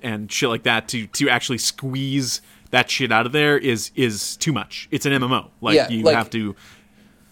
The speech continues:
Speaker 2: like, you always hear when people talk about Final, like, what I want, like, I just think their script work has gone to shit, and that's mostly because they keep giving games to fucking Nomura, and he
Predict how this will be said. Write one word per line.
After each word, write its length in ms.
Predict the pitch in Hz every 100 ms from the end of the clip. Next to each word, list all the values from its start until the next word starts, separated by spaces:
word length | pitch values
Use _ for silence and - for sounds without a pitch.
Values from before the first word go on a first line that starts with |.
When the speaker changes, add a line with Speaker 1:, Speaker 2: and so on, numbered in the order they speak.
| _
Speaker 2:
like, 180 | 170 131
you 80 | 180
always 180 | 208 196
hear 220 | - 180
when 140 | 165
people 240 | 139 156 139
talk 320 | - 135 131
about 200 | 131 123
Final, 300 | 131 123 113
like, 220 | 127 120
what 80 | 127
I 140 | 127 135
want, 340 | 127 123 -
like, 220 | 131 127 135
I 80 | 135
just 200 | 143 151
think 140 | 127
their 100 | 127
script 340 | - - 127
work 200 | 127 120
has 100 | 120
gone 200 | - 110
to 60 | 107
shit, 400 | - 131 120 - -
and 180 | 120
that's 220 | 117 117 120
mostly 260 | 113 117
because 300 | 110 104 120
they 80 | 113
keep 240 | 107 123
giving 220 | 123 113 110
games 240 | 110 113
to 80 | 113
fucking 340 | - 120 117
Nomura, 540 | 107 107 113 113 113 101
and 80 |
he 140 | 113